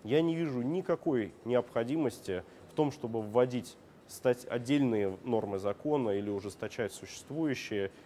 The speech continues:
Я не вижу такой проблемы. Мне кажется, она абсолютно надуманная. Более того, очень многие представители религиозных кругов, церковных кругов, как православных, так и мусульманских, тоже недоумевают.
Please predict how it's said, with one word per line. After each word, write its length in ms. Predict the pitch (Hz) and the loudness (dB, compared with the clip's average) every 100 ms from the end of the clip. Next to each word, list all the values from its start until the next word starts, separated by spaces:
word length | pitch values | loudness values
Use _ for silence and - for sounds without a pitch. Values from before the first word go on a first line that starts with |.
| - | 2
Я 100 | 135 | 2
не 140 | 147 | 4
вижу 200 | 170 147 | 0 -2
такой 300 | 127 120 135 | -4 -2 -2
проблемы. 500 | - 123 123 113 85 | 0 0 2 0 0
Мне 120 | 87 | -4
кажется, 320 | 104 123 - 120 | -2 -2 -2 -2
она 100 | 113 | -2
абсолютно 480 | - 127 135 120 | -4 -8 -6 -6
надуманная. 600 | 110 113 123 107 80 80 - - - | -2 -2 -2 -4 -4 -6 -10 -16 -14
Более 320 | 123 165 175 127 | 4 8 8 6
того, 460 | 123 113 104 85 - - | 2 0 0 -2 -6 -6
очень 260 | 139 - 147 | -4 -2 -4
многие 440 | 147 170 160 131 | 0 0 2 -2
представители 1000 | 120 113 - 131 143 156 127 110 107 101 95 - 123 | -4 -8 -6 -2 -2 -2 -4 -2 0 0 -4 -6 -4
религиозных 640 | 135 131 139 170 147 107 | -2 0 2 2 0 -2
кругов, 400 | 117 104 98 87 | -6 -6 -4 -6
церковных 540 | - 120 170 165 131 - | -4 -2 2 2 2 -2
кругов, 420 | 113 101 95 - | -6 -4 -4 0
как 200 | 123 - | 0 0
православных, 840 | 117 107 104 - 151 151 120 104 - - - | -2 -2 -2 4 8 8 6 -2 -4 -18 -2
так 200 | 131 127 | 0 0
и 40 | |
мусульманских, 720 | 117 110 120 127 175 - 135 | -6 -6 -4 0 0 -2 -4
тоже 300 | - 202 175 | 0 2 2
недоумевают. 760 | 139 117 104 98 87 82 76 | 0 0 -2 -2 -2 -2 -4